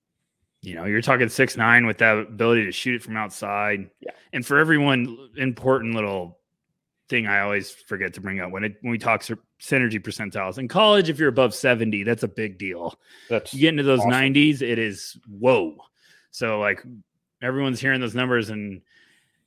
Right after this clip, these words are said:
Speaker 1: N B A, when you're in the nineties, yeah, that's da-, that's really, really damn good. But college, when you're in the nineties, it's like, oh my goodness. So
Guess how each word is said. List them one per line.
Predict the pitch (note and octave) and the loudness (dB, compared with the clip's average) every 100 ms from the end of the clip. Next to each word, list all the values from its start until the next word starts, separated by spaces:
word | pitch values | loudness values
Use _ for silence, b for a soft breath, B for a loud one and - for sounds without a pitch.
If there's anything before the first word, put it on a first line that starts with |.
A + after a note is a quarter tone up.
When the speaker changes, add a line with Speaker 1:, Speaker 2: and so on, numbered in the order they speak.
| - | -2
Speaker 1:
N | D#3 | 0
B | E3 E3+ | 2 4
A, | F3 | 4
when | D#3+ D3 | 2 0
you're | |
in | C#3 | 0
the | B2+ | 2
nineties, | A#2+ A2+ G#2+ | 2 2 -2
yeah, | B2 A2+ | 0 0
that's | G2 - | -2 -4
da-, | A2 A2 G2+ | 0 0 -2
that's | G2 | -6
really, | G2+ A#2 G#2+ | -2 0 0
really | G#2 F#2+ | -2 -2
damn | F#2+ F#2 | -4 -4
good. | G2 F2 | -4 -6
But | F#2 | -6
college, | D#3+ F3+ D3 A#2+ | 0 4 4 2
when | A#2+ | -2
you're | C3+ | -2
in | |
the | A#2 | -2
nineties, | A2+ A2 G2+ F#2+ | -2 -2 -6 -12
it's | F2+ | -12
like, | F2 A#2 | -10 -8
oh | |
my | C#3+ B2+ | -6 -6
goodness. | A#2 B2 G2+ E2 - | -2 -4 -4 -10 -8
So | B2 A#2+ G#2+ F#2 | -2 0 0 -4